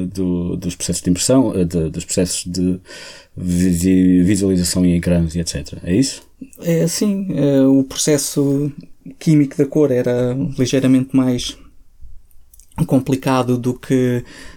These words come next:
Speaker 2: do que o do preto e branco, tinha mais, mais uns passos, mas, eh, a lógica era, era a mesma. No filme existia realmente uma parte do filme que era só sensível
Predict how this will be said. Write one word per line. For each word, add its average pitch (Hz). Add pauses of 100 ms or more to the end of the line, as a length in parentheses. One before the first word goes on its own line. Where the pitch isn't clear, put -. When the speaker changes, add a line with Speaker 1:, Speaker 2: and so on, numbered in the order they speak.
(120)
Speaker 2:
do 113
que - (160)
o 117
do 120
preto 123
e 131
branco, 170
tinha 127
mais, 120
mais 120
uns 123
passos, -
mas, 123
eh, 117
a 123
lógica 127
era, 120 (480)
era 120
a 127
mesma. 180
No 160
filme 170
existia 151
realmente 143 (100)
uma 135
parte 135
do 139
filme 135
que 135
era 117
só 143
sensível 127